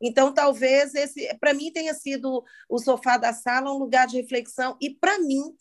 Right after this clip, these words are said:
foi um lugar de encontro com meus filhos. Há mais de sete anos, eu não passava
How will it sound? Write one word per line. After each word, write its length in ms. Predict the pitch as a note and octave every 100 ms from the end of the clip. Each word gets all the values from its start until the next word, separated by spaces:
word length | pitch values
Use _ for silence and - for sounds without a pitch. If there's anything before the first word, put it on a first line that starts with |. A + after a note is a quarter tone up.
| _ -
foi 140 | C#4+
um 60 | D4+
lugar 260 | D4+ C#4
de 80 | C4+
encontro 340 | C#4+ C4 B3+
com 120 | - C4+
meus 240 | D4 -
filhos. 260 | A#3+ A3 A3 - - -
Há 140 | B3
mais 460 | C4+ C4 B3+ C4 C4+
de 100 | E4
sete 540 | - - B3 A#3+ D4+
anos, 440 | C4+ A3 A3 B3 A#3
eu 140 | C4
não 160 | B3+ A#3+
passava 500 | C4+ C4 A#3 A#3